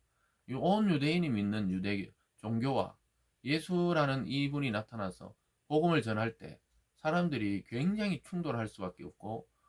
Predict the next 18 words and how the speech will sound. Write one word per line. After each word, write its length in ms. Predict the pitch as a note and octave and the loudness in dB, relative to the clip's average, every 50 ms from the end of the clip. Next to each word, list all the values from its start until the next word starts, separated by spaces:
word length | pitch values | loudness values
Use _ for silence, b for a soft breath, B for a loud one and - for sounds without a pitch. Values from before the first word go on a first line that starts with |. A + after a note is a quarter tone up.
| b b b | b b b
어, 120 | - - | -14 -12
부딪힘이 480 | A2+ B2 A#2+ C3 B2+ - - F3 D#3+ C#3 | -8 -6 -6 -6 -6 -6 -4 -4 -4 -2
생길 280 | C#3 C#3+ D3 C#3+ B2 | -2 -2 -2 -2 -4
수밖에 600 | G#2+ - - F#2+ G2 F2+ F2 - F2+ F#2 G#2 - - _ _ _ _ _ - | -6 -8 -8 -8 -6 -6 -8 -8 -10 -10 -10 -10 -14 _ _ _ _ _ -10
없는 300 | - C3+ C#3+ C#3+ D3 D3 | -6 -2 -2 0 0 -2
것이죠. 460 | A#2+ F#2+ - - - - - - - _ _ _ _ _ _ _ _ | -2 -4 -8 -10 -20 -20 -20 -20 -20 _ _ _ _ _ _ _ _
그러나 320 | - E3 D#3+ F3+ F3 - B2+ | -4 0 2 4 4 4 2
역사가 380 | C#3 D3 - - F#3 E3 E3 | 0 0 -2 -4 -2 -2 0
흐르고 260 | D3+ C3+ D3 D#3 D#3 D3 | 0 0 2 2 2 2
나서 420 | G#2+ F#2+ F#2 - G2+ G2+ G2 - _ _ _ _ _ _ | 0 0 -2 -4 -6 -8 -10 -10 _ _ _ _ _ _
결국 260 | - C3 C3+ D3 D3 C#3 | -8 -4 0 0 0 0
하나님이 720 | C3+ D3+ D3+ D3+ D3 C3 A#2+ A#2 A#2 A#2+ B2 A#2+ B2 - _ _ _ _ _ _ _ - | 2 2 2 2 2 2 2 0 0 0 -2 -4 -6 -12 _ _ _ _ _ _ _ -6
인정하시고 840 | A#2+ B2 B2 A#2+ A#2+ A2 F#2+ F#2 F2+ - G2 F#2+ F#2 F2 - - _ _ _ _ _ _ | -4 -2 0 0 0 0 0 -2 -4 -6 -8 -6 -6 -6 -8 -10 _ _ _ _ _ _
올바른 380 | - A#2+ A#2+ A#2 A#2 A#2 A2+ G#2 | -6 -4 -2 0 0 0 0 -2
진리는 480 | F#2 G2 F#2+ F#2 F#2 F2+ F2+ F2 F2 - - | -2 -2 -2 -2 -2 -2 -4 -6 -8 -10 -8
예수 260 | A2 B2+ D3 D3 - | -4 -4 -4 -2 -2
그리스도를 380 | F3 E3+ E3 D#3 G3 G3+ F#3 E3+ | -2 -2 -2 -2 -4 -4 -4 -4
통해 460 | - C3+ A#2+ A2+ A2 A2+ C#3 E3 F#3 | -4 -6 -4 -2 -2 -2 -2 -4 -6